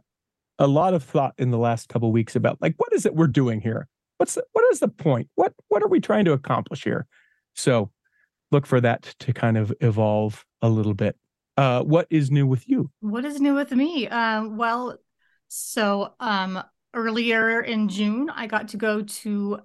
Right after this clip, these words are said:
Speaker 2: uh, the Historical Novel Society Conference of North America in San Antonio this time. And I
Speaker 1: Okay.
Speaker 2: got to,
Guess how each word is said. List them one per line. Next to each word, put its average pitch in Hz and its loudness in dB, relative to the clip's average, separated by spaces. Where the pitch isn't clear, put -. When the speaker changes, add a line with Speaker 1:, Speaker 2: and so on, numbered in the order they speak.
Speaker 2:
uh, 208 -6
the 190 -4
Historical 214 -4
Novel 220 0
Society 226 -4
Conference 214 -4
of 196 -4
North 196 -2
America 196 -4
in 202 0
San 190 -2
Antonio 185 -2
this 170 -10
time. 190 -2
And 220 -2
I 143 2
Speaker 1:
Okay. 214 0
Speaker 2:
got 190 2
to, - -16